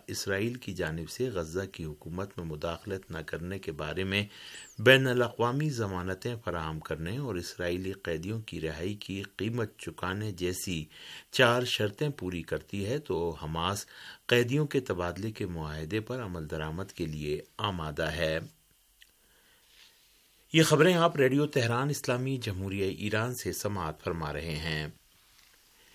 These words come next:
اسلامی جمہوریہ ایران کے صدر نے کہا ہے کہ صہیونی حکومت کے مجرمانہ اقدام کا ہر حال میں جواب دیا جائے گا۔ صدر ایران نے شام پر اسرائیلی حملے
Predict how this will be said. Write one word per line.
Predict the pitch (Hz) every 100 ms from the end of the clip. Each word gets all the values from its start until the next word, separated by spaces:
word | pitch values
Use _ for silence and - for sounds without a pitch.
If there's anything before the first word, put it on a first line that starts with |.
| - _
اسلامی | 131 - 156 165 190
جمہوریہ | 143 131 139 143 131
ایران | 117 127 156
کے | 147
صدر | - 117 120
نے | 123 117
کہا | 113 82 87
ہے | 87 113
کہ | - 101
صہیونی | - 90 82 82
حکومت | 73 76 87 95 110
کے | -
مجرمانہ | 82 80 78 80 80 87 98
اقدام | 95 - 71 78 90 107
کا | 104 78 73 - - - - -
ہر | 113
حال | 117 101 120 143
میں | 127 127
جواب | 110 82 80 78
دیا | 92 107
جائے | 117 78 78
گا۔ | 80 78 - _ _ - - - -
صدر | 143 127
ایران | 131 127 123 143 139
نے | 165 -
شام | - - 98 101 95 80
پر | 78 - 78 76 - - - - - _
اسرائیلی | 123 - 123 123 127 139 143 101
حملے | 95 87 87